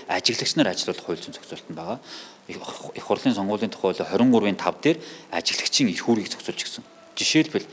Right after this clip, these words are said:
тухайн намын ажиглэгч, тухайн хэсгийн орон дээр очиод, тухайн сонгогчийн нэрийн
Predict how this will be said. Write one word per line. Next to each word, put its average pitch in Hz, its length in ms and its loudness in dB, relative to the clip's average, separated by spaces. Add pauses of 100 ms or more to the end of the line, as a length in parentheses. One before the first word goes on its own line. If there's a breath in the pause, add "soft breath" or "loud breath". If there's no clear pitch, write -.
(340 loud breath)
тухайн 131 320 2
намын 101 240 2
ажиглэгч, - 480 0 (560 loud breath)
тухайн 120 240 2
хэсгийн 101 320 4
орон 98 80 2
дээр 92 160 2
очиод, 120 320 0 (240 loud breath)
тухайн 107 160 2
сонгогчийн 101 560 0
нэрийн 101 240 4